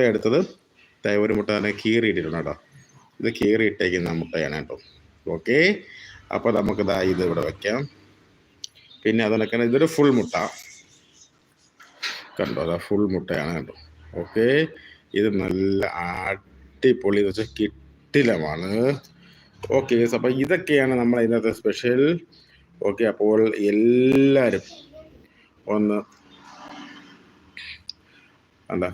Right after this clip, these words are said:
കണ്ടു നോക്കൂ. കിട്ടില്ല, കിട്ടില്ല, കിട്ടില്ല, കിട്ടില്ല, അടിപൊളിയാണ് കേട്ടോ. സൂപ്പർ ഐറ്റം. ഓക്കെ ഗൈസ്, അപ്പൊ ഇതൊക്കെയാണ്, എന്താ പറയാ, നമ്മളെ അടിപൊളി, അടിപൊളി, അടിപൊളി ഐറ്റംസ് കണ്ടോ. ഓക്കെ, നമുക്ക് just അങ്ങ് തുടങ്ങാം. നല്ല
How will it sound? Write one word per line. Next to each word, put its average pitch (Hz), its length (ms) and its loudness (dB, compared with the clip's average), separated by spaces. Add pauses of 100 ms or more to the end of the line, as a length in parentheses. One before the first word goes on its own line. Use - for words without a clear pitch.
കണ്ടു 101 220 0
നോക്കൂ. 104 220 0 (200)
കിട്ടില്ല, 123 380 0 (180)
കിട്ടില്ല, 104 280 0 (180)
കിട്ടില്ല, 101 280 -2 (140)
കിട്ടില്ല, 98 280 -4 (200)
അടിപൊളിയാണ് 85 680 -4
കേട്ടോ. - 200 -14 (320)
സൂപ്പർ - 1120 -2 (100)
ഐറ്റം. 113 340 -2 (880)
ഓക്കെ - 580 -2
ഗൈസ്, 98 220 0
അപ്പൊ 107 120 -2 (100)
ഇതൊക്കെയാണ്, 113 440 0 (260)
എന്താ 98 200 -2
പറയാ, 95 240 0
നമ്മളെ 87 300 -6
അടിപൊളി, 87 400 -10
അടിപൊളി, 90 320 -8
അടിപൊളി 85 340 -8
ഐറ്റംസ് 90 560 -4 (800)
കണ്ടോ. 117 220 -2 (640)
ഓക്കെ, 131 220 0
നമുക്ക് 151 200 2 (140)
just 139 300 -2
അങ്ങ് 120 120 2 (140)
തുടങ്ങാം. 92 400 0
നല്ല 117 120 0